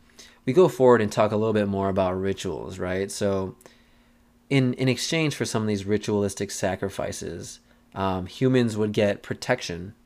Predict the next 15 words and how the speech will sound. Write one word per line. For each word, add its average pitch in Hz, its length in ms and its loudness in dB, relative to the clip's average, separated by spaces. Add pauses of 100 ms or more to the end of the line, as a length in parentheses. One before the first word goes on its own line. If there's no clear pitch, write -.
(180)
and 104 440 -4
perhaps 170 460 0
some 120 340 -2
worldly 123 320 4
benefits, - 680 -6 (120)
right? 104 360 -4 (380)
Maybe 101 380 0
things 101 320 -4
like 95 180 -4
better 92 180 -4
crops, 123 840 0
good 104 160 -4
weather, 117 640 2
robust 101 480 -2
health, 120 480 2